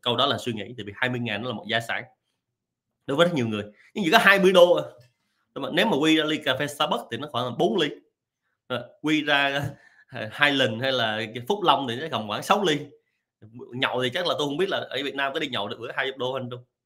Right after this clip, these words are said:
À, uống bia thì bằng mười lon bia, đúng không? Thì, thì suy nghĩ gì nữa? Mà được, được xài tháng mà, xài tháng không được thì dẹp nó đi, đúng không?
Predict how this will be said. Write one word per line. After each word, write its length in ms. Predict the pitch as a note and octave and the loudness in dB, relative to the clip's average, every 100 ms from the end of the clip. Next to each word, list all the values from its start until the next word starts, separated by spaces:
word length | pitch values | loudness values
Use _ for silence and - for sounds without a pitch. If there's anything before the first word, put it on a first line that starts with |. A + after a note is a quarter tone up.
| _ _ _ _ _ _ | _ _ _ _ _ _
À, 200 | B2 A2 _ - | -10 -10 _ -4
uống 200 | F#3 E3 | -2 0
bia 160 | D3 | -2
thì 100 | C3+ | -2
bằng 180 | A2+ A#2+ | -4 -2
mười 120 | C3 | 0
lon 180 | C3+ D#3 | 0 0
bia, 200 | D#3 D#3+ - _ - | 0 0 -4 _ -10
đúng 180 | D#3+ D#3+ | -6 -6
không? 100 | - - _ _ - | -8 -20 _ _ -10
Thì, 160 | G#2+ G#2+ A2 | -8 -8 -10
thì 140 | G#2 | -10
suy 180 | - D3+ | -6 -4
nghĩ 140 | A#2+ | -4
gì 120 | E3+ | -4
nữa? 240 | B2 A#2+ G3 - - _ _ _ - | -4 -2 -2 -6 -18 _ _ _ -6
Mà 120 | A#2+ | -2
được, 160 | B2 C3 | -2 -2
được 140 | C#3 | -4
xài 240 | C#3 C3 B2 | 2 0 4
tháng 260 | F3 A#3+ A#3 | 6 6 2
mà, 100 | B2 B2 G#2 | -2 -6 -8
xài 100 | G#2 G#2 | -4 2
tháng 220 | C#3 F3 | 2 2
không 180 | D3 A#2 | -6 -6
được 120 | - | -6
thì 100 | G#2+ | -4
dẹp 180 | A2 G#2+ | -4 -2
nó 60 | D#3+ | -2
đi, 100 | E3 - _ _ _ _ | -4 -6 _ _ _ _
đúng 100 | D#3 | -6
không? 180 | D#3 | -6